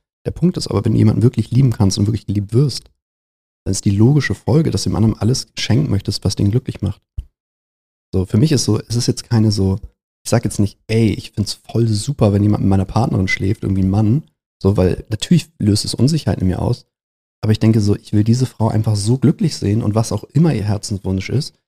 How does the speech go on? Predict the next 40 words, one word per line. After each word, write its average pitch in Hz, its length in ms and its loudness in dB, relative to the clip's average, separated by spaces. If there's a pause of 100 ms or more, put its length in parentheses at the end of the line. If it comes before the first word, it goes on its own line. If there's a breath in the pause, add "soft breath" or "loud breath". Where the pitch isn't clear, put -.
(280)
ich 156 220 2
werde 120 220 0
ein 107 160 0
Mensch 117 360 0
werden, 98 280 -2
ich 117 100 -12
werde 107 120 -4
ein 104 100 0
Mann 117 320 0
werden, 104 320 0
der 104 180 -2
damit 110 320 -2
umgehen 156 320 -2
kann. - 300 -10 (680)
So, 110 80 -2
und 104 80 -2
das 131 180 0
ist 143 120 -6
mein 113 220 0
Commitment 113 500 -2
an 107 160 -2
mich, - 360 -4 (240)
weil 104 100 -4
ich 117 100 -6
will - 80 -2
die 113 80 0
geilste 113 300 -2
Version 104 240 0
meiner 101 180 0
selbst 120 300 -4
werden. 104 240 -6 (420)
Und - 60 -2
der 110 60 4
Punkt 196 240 0
ist, 147 100 0
wenn 127 100 2
du 120 60 2
dieses 131 200 0
Commitment 123 360 0
eingehst, 117 480 0